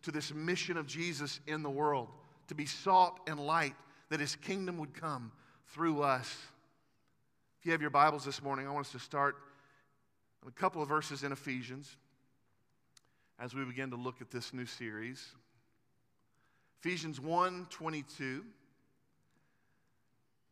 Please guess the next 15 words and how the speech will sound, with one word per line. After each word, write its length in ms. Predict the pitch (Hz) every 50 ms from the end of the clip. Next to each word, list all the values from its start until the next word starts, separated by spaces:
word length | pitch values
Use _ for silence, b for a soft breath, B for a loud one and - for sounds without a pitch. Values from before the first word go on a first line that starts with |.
| _ _ _ _ _ _ _ _ _ _ _ _ _ _ _ _ _ _ _ _ _ _ _ _ _ _ _ _ _ _ _ _ _ _ _
Text 300 | - - 156 147 143 -
this 160 | 139 131 - 135
morning, 340 | 135 135 139 139 139 131
one 80 | 127 131
of 60 | 127 120 120 117 -
the 60 | 110
first 280 | - - 127 123 - -
texts 240 | 135 123 120 -
we 120 | 120 123 123
have 180 | 120 117 113
here 100 | 123 120
says, 380 | 117 - - 120 120 110 - - B B B B B
"And 160 | B 151 160
he 120 | 139 165 170
put 280 | 156 - 185 175 160